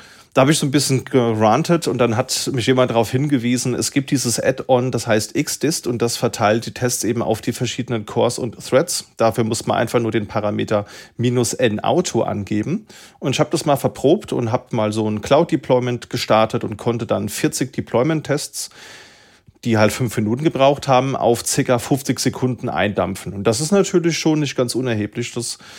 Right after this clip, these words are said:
Zeitersparnis. Und wenn man aber komplexe Integrationstests hat, also zum Beispiel Tests, die Abhängigkeiten zueinander haben, dann muss man die gegebenenfalls umschreiben,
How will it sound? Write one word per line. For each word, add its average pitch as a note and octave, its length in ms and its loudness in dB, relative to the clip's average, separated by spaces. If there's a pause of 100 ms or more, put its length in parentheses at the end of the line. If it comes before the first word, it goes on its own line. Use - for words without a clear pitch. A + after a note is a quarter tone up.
(160)
Zeitersparnis. A#2+ 1000 0 (500)
Und A#2+ 380 0
wenn C3+ 340 2
man A#2+ 180 0
aber A2+ 420 2 (180)
komplexe C3 640 0
Integrationstests A#2 960 0
hat, G2+ 140 -2
also G2+ 200 -4
zum A#2 140 -2
Beispiel G#2 280 0
Tests, - 400 -2
die G#2 220 -4
Abhängigkeiten G#2+ 760 0
zueinander G2+ 420 -2
haben, F#2+ 300 -4
dann G#2 140 0
muss A2 220 -4
man A2 180 0
die A#2+ 160 -2
gegebenenfalls A#2 640 -2
umschreiben, A#2+ 640 0